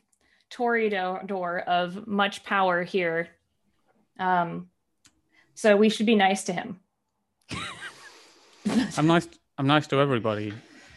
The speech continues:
Speaker 1: I'm specifically looking at dog food when I say that. <laughs> We should be
Speaker 2: Uh,
Speaker 1: very nice to him.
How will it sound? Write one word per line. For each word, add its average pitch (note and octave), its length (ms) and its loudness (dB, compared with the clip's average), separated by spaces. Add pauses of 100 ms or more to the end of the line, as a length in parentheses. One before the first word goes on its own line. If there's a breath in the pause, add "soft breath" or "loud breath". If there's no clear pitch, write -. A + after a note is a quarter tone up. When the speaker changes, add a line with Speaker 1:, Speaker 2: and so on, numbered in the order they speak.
(600 soft breath)
Speaker 1:
I'm G#3+ 300 2
specifically A#3+ 800 2
looking G#3 320 4
at F#3 80 0
dog F3+ 280 6
food F3 180 0
when E3+ 100 2
I - 100 4
say A#3 200 6
that. A3 500 4 (100)
<laughs> - 0 - (1900 loud breath)
We A3+ 120 2
should A3+ 180 -4
be E3+ 40 8
Speaker 2:
Uh, E3 220 8
Speaker 1:
very C4+ 220 0
nice C#4 320 0
to A#3+ 80 -2
him. G3+ 320 -6